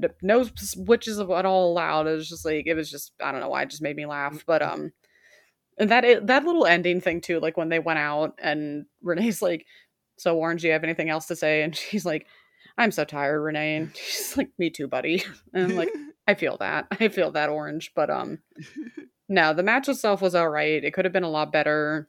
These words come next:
Speaker 1: It's just, you know, time got away from them, unfortunately, which, um, which I was a little confused by, considering I have a feeling Julia and Anna's match got cut short, so I'm not entirely sure why they weren't allowed to have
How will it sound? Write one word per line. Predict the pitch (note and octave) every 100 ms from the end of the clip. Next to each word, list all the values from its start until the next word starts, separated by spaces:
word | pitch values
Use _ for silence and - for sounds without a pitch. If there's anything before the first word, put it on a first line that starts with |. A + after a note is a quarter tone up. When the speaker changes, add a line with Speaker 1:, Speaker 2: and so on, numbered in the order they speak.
| -
Speaker 1:
It's | D#3
just, | D3 - D#3
you |
know, | C#3+ D3
time | - C#3+ D3+ D3+
got | D#3 D#3
away | D3+ D3
from | D3+
them, | D3 D3+
unfortunately, | D3+ D3+ D3 D#3+ D3 D3 D3 D#3 _
which, | D#3+ D#3 -
um, | D#3 D3+ D3 D#3 _ - - - - _ _ _ -
which | E4+
I | C#4
was | D4+
a | D4+
little | A4 G#4
confused | D4+ C4+ G#3 A3 G#3
by, | G#3+ A3+ A#3
considering | G#3+ G3+ - G3 G#3 G3+
I | F3
have | G3
a | F#3+
feeling | G3+ F#3+ G#3 G#3 G#3+ G#3 - _ _ _ _ A3
Julia | F3 F#3+ F#3+ F#3+ F3+ F3+ F3 E3+
and | D#3 E3 D#3+ D#3+
Anna's | D#3+ E3 D#3+
match | E3 D#3 D3+ -
got | D#3+ D#3
cut | D#3 -
short, | - - E3 C4+ -
so | - D#3+
I'm |
not | D#3+ -
entirely | E3+ D#3+ D#3+
sure | D#3+ E3+
why | D#3 D3 D3
they | E3
weren't | D#3+ E3 E3+
allowed | D#3+ D#3
to | D#3+
have | D#3 D#3 D#3